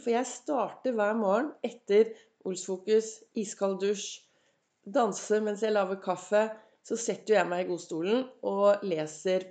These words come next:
på denne fantastiske, fine kalenderen min. Og så reflekterer jeg over det som står, så at jeg får med meg noe, noe, noe god refleksjon inn i dagen. Og i dag så satt jeg og leste, og så står det:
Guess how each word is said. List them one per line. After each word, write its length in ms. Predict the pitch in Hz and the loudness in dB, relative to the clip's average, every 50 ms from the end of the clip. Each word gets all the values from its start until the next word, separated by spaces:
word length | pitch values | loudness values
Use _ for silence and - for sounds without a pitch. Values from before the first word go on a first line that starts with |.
| - | -12
på 160 | - - 165 160 165 165 165 165 165 165 165 - _ _ _ _ _ - - _ _ _ - | -6 -2 0 2 2 2 2 2 0 -2 -6 -16 _ _ _ _ _ -20 -20 _ _ _ -2
denne 300 | 202 185 175 170 175 170 170 170 - - - | -2 0 0 0 0 0 -2 -2 -6 -12 -12
fantastiske, 720 | - 190 190 190 - 165 151 - - 175 170 - - 175 - | -10 -10 -10 -8 -10 -12 -12 -8 -8 -8 -10 -8 -12 -14 -14
fine 460 | - - 185 160 156 151 156 156 160 156 - | -12 -10 -8 -8 -6 -2 -2 -2 -2 -2 -2
kalenderen 400 | 180 180 165 156 156 151 151 160 | -4 -4 -4 -2 -2 -4 -2 0
min. 180 | 196 254 392 - - - - _ _ _ _ _ _ _ _ _ _ _ _ | 0 0 0 -2 -6 -14 -20 _ _ _ _ _ _ _ _ _ _ _ _
Og 80 | - 196 | -16 0
så 160 | - 247 226 | 2 4 4
reflekterer 640 | 233 226 240 254 262 254 - - 214 175 156 151 160 | 4 4 2 -2 -2 -2 -2 -2 0 0 0 2 0
jeg 80 | 175 | 0
over 160 | 180 185 185 185 | 0 0 -2 -2
det 80 | 175 - - | -4 -6 -8
som 80 | 185 185 | -12 -12
står, 440 | - - - 233 247 302 403 294 277 - - | -10 -4 0 2 2 2 0 -2 -6 -6 -4
så 80 | 214 | -4
at 140 | 202 208 226 | -2 0 -2
jeg 100 | 226 226 | -2 -2
får 480 | - - - 220 202 196 214 226 226 214 | -8 -10 -4 -2 0 2 2 2 2 0
med 240 | 190 180 175 170 | -2 -4 -6 -6
meg 160 | 175 180 185 196 | -4 -4 -2 0
noe, 240 | 208 220 220 220 220 - - - _ _ _ _ _ _ _ 214 208 | 2 2 0 0 -4 -14 -20 -20 _ _ _ _ _ _ _ -2 2
noe, 260 | 220 226 226 226 226 226 233 | 4 4 4 4 2 2 0
noe 160 | 247 220 196 | 0 0 -2
god 240 | 208 190 190 202 214 214 | -2 2 4 4 4 4
refleksjon 600 | 220 254 254 - - - 285 285 311 294 269 208 - - - | 0 -4 -4 -4 -4 -2 0 2 4 4 4 4 0 -2 0
inn 240 | 196 196 208 214 208 - | 2 2 2 0 -2 -2
i 140 | 185 185 180 | -4 -2 0
dagen. 460 | 170 160 147 143 143 156 165 165 160 156 - _ _ _ _ _ _ _ | 2 2 2 0 0 0 -2 -2 -2 -8 -14 _ _ _ _ _ _ _
Og 80 | 220 | 0
i 80 | 226 214 | 4 4
dag 240 | 233 254 294 - - | 4 4 4 0 -2
så 120 | - 254 - | -6 -6 -4
satt 260 | 226 180 - - - | -6 -6 -6 0 2
jeg 240 | 202 202 208 208 208 | 2 2 4 2 -2
og 120 | 208 208 | -2 -2
leste, 360 | 190 165 151 - - - 170 | -2 -2 -4 -8 -6 -4 -4
og 120 | 175 180 175 | -4 -2 -6
så 80 | - 202 196 | -8 -10 -10
står 320 | - - 160 147 - - 160 | -8 -6 -6 -4 -2 0 0
det: 100 | 156 | 0